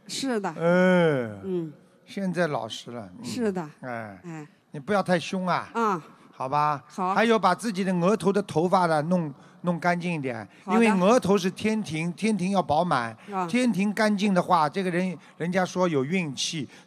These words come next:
Speaker 2: 前，前面全部遮住的，没有运气了，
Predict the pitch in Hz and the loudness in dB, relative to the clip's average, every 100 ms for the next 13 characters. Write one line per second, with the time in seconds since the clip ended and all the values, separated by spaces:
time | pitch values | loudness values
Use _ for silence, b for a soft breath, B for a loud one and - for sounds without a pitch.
0 | _ - 190 233 - 190 220 233 180 180 | _ 2 4 6 4 2 4 4 4 0
1 | 196 196 - 208 202 202 156 139 175 151 | 2 2 4 2 4 0 0 0 0 0
2 | 160 156 120 - 156 113 90 | -4 -6 -8 -8 -6 -8 -10